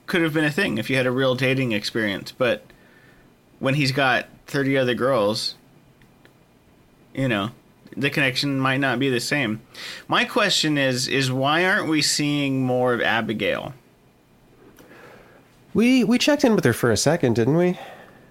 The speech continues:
Speaker 1: We've seen her a couple times, but I,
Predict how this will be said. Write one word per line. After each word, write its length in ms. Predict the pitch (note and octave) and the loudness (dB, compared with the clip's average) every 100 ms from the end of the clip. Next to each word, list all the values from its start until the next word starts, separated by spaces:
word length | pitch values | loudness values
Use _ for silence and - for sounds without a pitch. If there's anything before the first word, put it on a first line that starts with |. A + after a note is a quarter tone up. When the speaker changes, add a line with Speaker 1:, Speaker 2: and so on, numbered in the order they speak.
| _ _ - _ _ - | _ _ -20 _ _ -6
Speaker 1:
We've 180 | F#4 G#4 | -2 0
seen 200 | - C4+ | 2 2
her 100 | B3 | 2
a 40 | F3+ | 0
couple 300 | G#3 G#3+ A#3 | 0 -2 -2
times, 420 | E3 C3 B2+ C3 | 0 0 0 -4
but 460 | - B3 G3 - - _ _ _ _ _ - - - - | -2 0 2 0 -6 _ _ _ _ _ -20 -20 -20 -6
I, 180 | - | -2